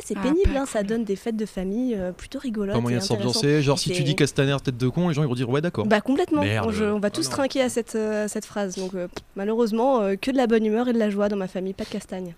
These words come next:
Speaker 2: Ah, qu'est-ce que c'est casse-pied.
Speaker 1: Ouais.
Speaker 2: Comment passer de bonnes fêtes ? Bon, bah, je vais relever un peu le, le débat.
Speaker 1: Ah, s'il
Speaker 2: Moi,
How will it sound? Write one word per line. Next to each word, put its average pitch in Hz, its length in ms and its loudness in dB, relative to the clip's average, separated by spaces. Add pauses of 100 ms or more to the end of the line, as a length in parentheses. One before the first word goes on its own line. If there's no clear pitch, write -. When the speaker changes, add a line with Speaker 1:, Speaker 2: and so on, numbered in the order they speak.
(220)
Speaker 2:
Ah, 220 80 0
qu'est-ce - 220 -8
que 202 80 -4
c'est 190 160 -2
casse-pied. 226 460 -4
Speaker 1:
Ouais. 269 60 -6 (540)
Speaker 2:
Comment 220 240 4
passer 214 300 2
de 190 60 -6
bonnes 196 180 0
fêtes ? 208 300 -4
Bon, 214 120 6
bah, 208 160 10
je 196 120 2
vais 202 100 8
relever 202 300 4
un 202 160 6
peu 220 120 2
le, 196 380 2
le 202 140 4
débat. 208 260 8
Speaker 1:
Ah, 269 60 10
s'il 262 80 8
Speaker 2:
Moi, 233 100 10